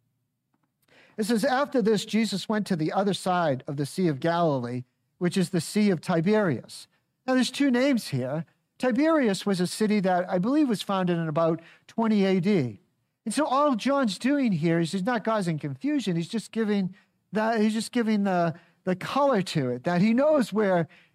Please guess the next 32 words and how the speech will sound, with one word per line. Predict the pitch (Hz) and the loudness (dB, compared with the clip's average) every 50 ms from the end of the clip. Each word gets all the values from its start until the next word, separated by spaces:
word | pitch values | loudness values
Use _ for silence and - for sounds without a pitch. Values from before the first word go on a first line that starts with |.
| _ _ | _ _
it's | - 233 - - | -4 -4 -4 -2
specific, | - 269 269 - - 330 285 - 220 - 117 - _ - _ _ _ _ _ _ _ - | -2 -4 -4 0 0 -2 0 0 -2 -4 -4 -6 _ -20 _ _ _ _ _ _ _ -6
that | 196 | -4
Jesus | - 247 262 254 220 247 220 | -2 0 0 2 2 0 0
is | 190 | 2
at | 240 233 - | 0 0 2
the | - 214 | 0 -2
sea, | 180 - - 254 262 254 240 185 185 - - - | -2 0 0 2 2 4 4 2 2 -2 -8 -12
the | - 180 175 | -10 -8 -6
Sea | - - 262 262 | -2 0 2 2
of | 240 190 160 | 2 0 0
Galilee. | - 202 202 226 247 226 202 156 123 113 - - _ _ _ _ _ _ _ _ _ | 0 0 2 2 2 2 2 0 -2 -4 -8 -12 _ _ _ _ _ _ _ _ _
And | _ 165 180 | _ 0 0
at | 180 180 208 202 | 2 0 -2 0
that | 185 196 185 190 185 - | 0 0 0 0 0 -4
sea, | - - 190 185 196 220 254 269 247 - _ _ _ | -6 -2 0 2 4 4 2 2 0 -4 _ _ _
a | - 165 | -2 0
large | 151 143 143 151 160 180 202 214 214 208 175 - - | 0 2 2 2 2 2 2 0 0 -2 -4 -6 -10
crowd | - - - 226 262 269 254 233 202 170 | -12 -6 -2 -2 0 0 0 0 0 0
was | 165 185 175 - | 0 -2 -2 -4
following | - - 262 277 294 311 302 277 220 160 139 123 | -4 -4 -2 0 0 2 2 2 0 0 -2 -2
him | 117 131 123 120 139 147 - _ _ _ _ _ _ | -4 -6 -6 -8 -8 -12 -14 _ _ _ _ _ _
because | - 214 180 226 226 214 175 | -4 -2 0 0 -2 -2 0
they | - 220 208 | 0 0 0
saw | 196 - - - - 240 254 254 254 247 | 0 -2 -4 -4 -2 0 2 2 0 0
the | 196 226 214 | 0 0 0
what? | 214 226 180 131 110 - _ _ _ _ _ _ _ _ _ _ _ _ _ _ _ _ | 2 0 0 -2 -4 -8 _ _ _ _ _ _ _ _ _ _ _ _ _ _ _ _
They | - 175 175 | 0 0 0
saw | 170 - - 233 254 262 | 0 0 0 2 2 2
the | 262 269 | 2 2
miracles, | 277 294 294 302 302 269 - - - 120 113 120 - | 2 2 2 2 2 2 0 -2 -4 -4 -4 -6 -4
right? | 143 165 214 254 240 165 123 | -2 0 0 2 0 0 -2